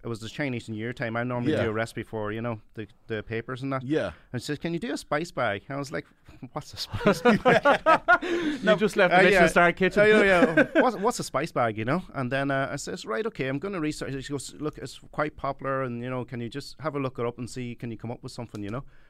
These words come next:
Speaker 1: I says, "Right." So I or-, <laughs> first thing I done was pick up the phone, ordered a, <laughs> a spice bag from the nearest takeaway, you
Speaker 2: Yeah,
Speaker 1: know?
Speaker 2: yeah.
Speaker 1: So a spice bag came, like, I was like, "All right." So it's like, you know, something that we did before, like, it was like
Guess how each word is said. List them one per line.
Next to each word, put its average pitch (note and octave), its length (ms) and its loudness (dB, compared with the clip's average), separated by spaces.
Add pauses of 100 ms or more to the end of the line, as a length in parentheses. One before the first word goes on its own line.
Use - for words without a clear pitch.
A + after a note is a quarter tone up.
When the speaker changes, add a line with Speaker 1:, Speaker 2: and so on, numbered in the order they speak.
(100)
Speaker 1:
I G#2+ 60 -8
says, G#2+ 220 -10
"Right." A2+ 220 -2 (260)
So A2 260 -8
I A#2+ 120 -2
or-, C3+ 220 0 (100)
<laughs> - 100 -4
first E3 260 0
thing D3 160 4
I C3 60 4
done C3+ 220 0
was C3 80 -4
pick D3 180 -4
up B2+ 80 -6
the B2+ 80 -6
phone, C3+ 280 -2 (140)
ordered D3 320 2
a, D#3 80 0 (100)
<laughs> - 120 4
a - 40 4
spice - 360 -6
bag C3+ 240 -6
from C#3 100 -10
the B2+ 100 -6
nearest B2+ 320 -6
takeaway, C3+ 340 -2
you D#3 60 4
Speaker 2:
Yeah, D3 100 6
Speaker 1:
know? D3 40 6
Speaker 2:
yeah. D#3 180 4 (200)
Speaker 1:
So - 140 -12
a - 60 -6
spice - 260 -6
bag G2+ 200 -4
came, A2+ 260 -4
like, B2 180 -6
I B2 40 -10
was B2+ 100 -14
like, - 140 -12
"All - 180 -4
right." F2+ 160 -8
So C3+ 120 -10
it's - 220 -18
like, C3+ 200 -8 (160)
you F#3+ 100 -2
know, F#3+ 160 4
something G3 320 -2
that D3 100 4
we C3 100 -2
did B2+ 180 -2
before, C3+ 460 0
like, B2+ 100 0
it A#2+ 40 -2
was A#2+ 120 -6
like B2 140 -4